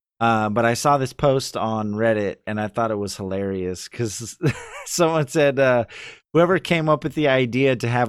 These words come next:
Octane run like that deserves a raise." And it's just a, a video of Octane running, basically.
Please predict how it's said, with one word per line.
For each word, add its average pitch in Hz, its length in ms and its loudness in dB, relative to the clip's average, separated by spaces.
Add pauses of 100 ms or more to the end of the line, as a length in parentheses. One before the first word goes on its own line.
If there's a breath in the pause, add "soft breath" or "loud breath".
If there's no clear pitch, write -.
Octane 123 600 -2
run 117 260 0
like 104 280 -2
that 101 380 -2
deserves 110 500 0
a 104 60 0
raise." 98 640 -4 (500 loud breath)
And 120 140 0
it's 120 240 -4
just 135 240 -4
a, 120 300 2 (100)
a 127 160 -2
video 113 600 2
of 98 340 -10
Octane 110 500 -4
running, 98 460 -4
basically. 95 680 -6